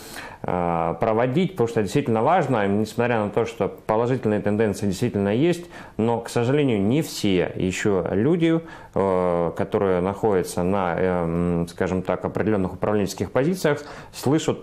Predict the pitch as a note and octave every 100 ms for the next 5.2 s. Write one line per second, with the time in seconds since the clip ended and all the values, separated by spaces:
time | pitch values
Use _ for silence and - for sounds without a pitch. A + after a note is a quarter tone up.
0 | - - B2 - - A2+ G2 F#2 F2 F#2+
1 | - F#2+ - G#2 F2+ - F#2+ G2 F2+ E2
2 | D#2+ E2 - F2+ F2+ F2+ G2 D#2 E2 F2
3 | F#2 G#2+ C#3 F3 A#2+ A2+ A2+ - - -
4 | A#2+ - G2 F2+ C#3 B2+ A#2 F2+ - A#2
5 | G#2+